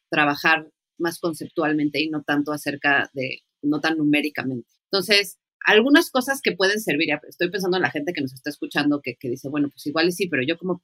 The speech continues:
empiezo a pensar en eso?". Algunas de las cosas que pueden servir es, eh, hago un ejercicio con algunos de mis clientes en donde les pido que visualicen el dinero como si fuera una persona. Entonces, es una, es una visualización, es una,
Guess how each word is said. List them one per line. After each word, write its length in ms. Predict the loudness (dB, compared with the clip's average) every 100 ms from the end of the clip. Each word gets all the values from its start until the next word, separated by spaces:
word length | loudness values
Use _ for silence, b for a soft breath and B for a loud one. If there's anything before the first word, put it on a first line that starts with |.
| _
empiezo 240 | -2 -2
a 40 | -4
pensar 280 | -4 -6 -8
en 100 | -10 _
eso?". 180 | -18 -12
Algunas 260 | -6 0 0
de 60 |
las 120 | 0
cosas 260 | -4 -8 -8
que 120 | -8
pueden 180 | -8 -8
servir 320 | -6 -4 -2
es, 220 | -4 -8 _ _ _ _ 2
eh, 240 | 4 4 4
hago 300 | 4 4 2
un 120 | 0
ejercicio 680 | -6 -8 -6 -2 0 0 0
con 160 | 0
algunos 280 | 0 0 -2
de 80 | -4
mis 140 | -6
clientes 400 | -2 -2 -2 -4
en 80 | -4
donde 180 | -2 -2
les 160 | -4 -2
pido 220 | -2 0
que 120 | -4
visualicen 560 | -6 -4 -4 -4 -4 -4
el 80 | -2
dinero 260 | -2 -4
como 120 | -6 -10
si 80 |
fuera 160 | -6 -2
una 160 | -2 -4
persona. 420 | -12 -10 -10 -12 -18 _ _ _ _ _
Entonces, 460 | -10 -6 -8 -8 _
es 120 | -6
una, 220 | 0 0 -2
es 100 | -4
una 140 | -2
visualización, 760 | -2 -4 -8 -8 -6 0 2 0
es 100 |
una, 120 | -6